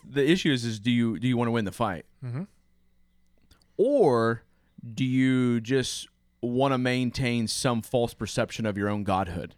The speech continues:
Speaker 2: Mm-hmm.
Speaker 1: Like, that's the, that, that you're somehow just good enough on your own. Like, what do you want?
Speaker 2: Yep.
Speaker 1: Do you actually want your hand raised at the, at the end? Or do you want Coach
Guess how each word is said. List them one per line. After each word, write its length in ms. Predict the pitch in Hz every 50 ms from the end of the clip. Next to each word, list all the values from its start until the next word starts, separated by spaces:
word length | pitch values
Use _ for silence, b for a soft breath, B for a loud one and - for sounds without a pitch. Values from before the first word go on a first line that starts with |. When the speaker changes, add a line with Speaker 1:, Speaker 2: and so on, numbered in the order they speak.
| _ _ B
Speaker 2:
Mm-hmm. 180 | 131 120 123 123 113 B B B B B
Speaker 1:
Like, 200 | 120 117 117 101
that's 300 | 127 123 127 - - -
the, 340 | - 123 110 101 90 85 -
that, 240 | - 117 110 87 -
that 220 | - 117 95 -
you're 320 | 120 120 117 110 104 92 - -
somehow 500 | - - - 127 113 117 117 110 104 101
just 220 | 98 95 107 98 -
good 120 | - 113
enough 220 | 98 101 95 - -
on 100 | 98 95
your 140 | 92 90
own. 380 | 95 95 92 90 87 82 90 95 - -
Like, 220 | - 107 - - - b b b b b b b
what 440 | - - - 104 107 110 110 123 135
do 60 | 131
you 140 | 127 120 104
want? 500 | 95 117 143 147 98 78 80 80 - - - _ _ _ -
Speaker 2:
Yep. 180 | 139 - - b b b - 117 113
Speaker 1:
Do 100 | 113 135
you 80 | 135 123
actually 260 | 123 135 131 - 143
want 200 | 123 127 131 -
your 80 | - 110
hand 340 | 98 113 120 123 123 113 104 107
raised 340 | 107 117 131 147 147 -
at 160 | - 123 - -
the, 240 | 117 110 107 98
at 140 | 76 107 -
the 160 | 110 104 107
end? 260 | 123 160 196 214 214 - b b b b b b b b _
Or 160 | - 131 127
do 100 | 120 117
you 220 | 131 143 151 151 143
want 460 | 135 131 131 131 131 127 123 98 - _ _ _ _ _ _ _ _ _ _ _ _ _
Coach 540 | - - 151 156 156 151 - - - - -